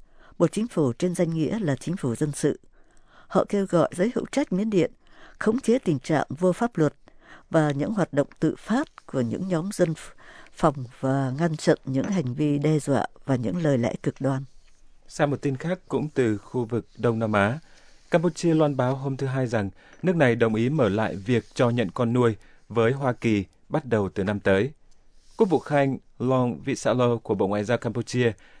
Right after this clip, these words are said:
Speaker 2: đã loan báo quyết định này, một quyết định đảo ngược lại lệnh cấm người nước ngoài nhận con nuôi có hiệu lực từ năm hai nghìn không trăm không chín. Sau cuộc họp tại Phnom Penh với cố vấn đặc biệt của Hoa Kỳ về các vấn đề trẻ em,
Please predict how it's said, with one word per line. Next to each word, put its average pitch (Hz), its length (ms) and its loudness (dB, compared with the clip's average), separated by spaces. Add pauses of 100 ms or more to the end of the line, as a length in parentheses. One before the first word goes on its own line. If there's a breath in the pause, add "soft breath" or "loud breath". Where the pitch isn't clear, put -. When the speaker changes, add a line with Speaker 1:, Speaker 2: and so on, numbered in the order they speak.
Speaker 2:
đã 120 200 2
loan 143 240 0
báo 113 220 2
quyết 185 120 -2
định 104 180 0
này, 104 240 2 (340 soft breath)
một 143 100 2
quyết 214 120 6
định 123 300 0
đảo 113 180 2
ngược 110 260 0
lại 110 200 -2
lệnh 104 220 0
cấm 120 280 0
người 123 200 2
nước 147 200 -2
ngoài 110 280 2
nhận 101 220 -2
con 120 200 0
nuôi 120 220 2 (320 soft breath)
có 139 80 6
hiệu 170 160 2
lực 113 260 -2
từ 110 120 0
năm 120 160 -2
hai 120 160 -2
nghìn 98 200 -2
không 104 160 -8
trăm 107 140 -6
không 107 140 -8
chín. 101 240 0 (840 soft breath)
Sau 185 140 2
cuộc 165 100 4
họp 120 300 0
tại 98 180 0
Phnom 123 320 -4
Penh 120 300 0 (320 soft breath)
với 117 220 2
cố 127 180 2
vấn 131 140 0
đặc 135 140 2
biệt 104 180 -2
của - 100 -4
Hoa 123 140 0
Kỳ 110 320 0 (320 soft breath)
về 113 240 2
các 156 160 -2
vấn 127 120 0
đề 131 140 2
trẻ 95 200 -2
em, 110 220 0